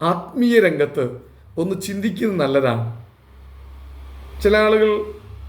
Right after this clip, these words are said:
പാട്ട് പാടാൻ ഇറങ്ങി പുറപ്പെടും, എന്നിട്ട് പൊതുവേദിയിൽ കൂവലും ചെരുപ്പ് കൊണ്ടേറും ചീമൊട്ടോ കൊണ്ടുള്ള, ആ, അലങ്കാരമൊക്കെ ആയിട്ട് നിൽക്കുന്നതും ഓടുന്നതും കണ്ടിട്ടുണ്ട്. ഇതിൽ നമ്മൾ പഠിക്കേണ്ടത്,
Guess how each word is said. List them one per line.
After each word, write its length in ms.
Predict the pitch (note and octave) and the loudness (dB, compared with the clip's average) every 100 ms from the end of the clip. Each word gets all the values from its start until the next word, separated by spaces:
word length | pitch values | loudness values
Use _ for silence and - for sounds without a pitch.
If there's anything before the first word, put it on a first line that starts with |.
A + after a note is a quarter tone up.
| - | -4
പാട്ട് 300 | F3 G#3 A#3 | 0 0 0
പാടാൻ 540 | A3 G#3+ G3+ G3 F#3+ F#3+ | 2 4 4 4 0 -4
ഇറങ്ങി 280 | E3+ E3+ D#3+ | -4 -2 -2
പുറപ്പെടും, 580 | D#3 D3 C3 C3+ B2 - - - | -4 -4 -4 -8 -12 -16 -18 -6
എന്നിട്ട് 340 | C#3 E3+ F3 | -4 -4 -4
പൊതുവേദിയിൽ 880 | F#3+ F3+ F3+ G3+ G3+ G3+ G3+ G#3 A#3 - - _ _ _ | 0 2 4 4 4 4 2 -2 -2 -8 -20 _ _ _
കൂവലും 580 | - G#3+ A3 A3 G3 F3+ | -10 0 6 6 4 -2
ചെരുപ്പ് 400 | F3 F3 F3 F3+ | 0 0 0 -6
കൊണ്ടേറും 680 | G3+ G3+ G3 F#3 G#3 G#3 F3 | -2 -2 2 6 6 4 0
ചീമൊട്ടോ 600 | F#3+ G3+ G#3+ G#3+ G#3+ G3 | -4 -4 0 0 0 0
കൊണ്ടുള്ള, 640 | F#3+ F#3 F#3 F3+ F3 F3 - - _ _ - | -2 -2 0 2 0 -4 -12 -20 _ _ -4
ആ, 40 | D3+ D#3 D#3 D3+ D3+ D3+ D3 D3+ - | 0 2 4 2 2 0 -2 -4 -2
അലങ്കാരമൊക്കെ 760 | D#3 F3+ F#3+ G#3 G3 F3+ - E3 | 0 0 2 4 4 2 2 2
ആയിട്ട് 420 | D3+ D3 C#3 C3 - - _ _ _ D3+ | 2 2 0 -2 -8 -18 _ _ _ -6
നിൽക്കുന്നതും 680 | D#3+ D#3+ G#3 G3+ G3+ E3 | -4 -4 -2 0 2 4
ഓടുന്നതും 320 | F#3 G3+ F#3+ | 4 2 0
കണ്ടിട്ടുണ്ട്. 460 | D3+ C#3 - - - - _ - | -2 -4 -8 -14 -20 -20 _ -8
ഇതിൽ 200 | G#3+ A3+ | -4 0
നമ്മൾ 160 | A3+ A3 | 2 2
പഠിക്കേണ്ടത്, 1000 | F#3 D#3 F3 A3+ A3 G3+ D#3+ C3 G#2+ | 2 0 0 4 4 4 2 0 -2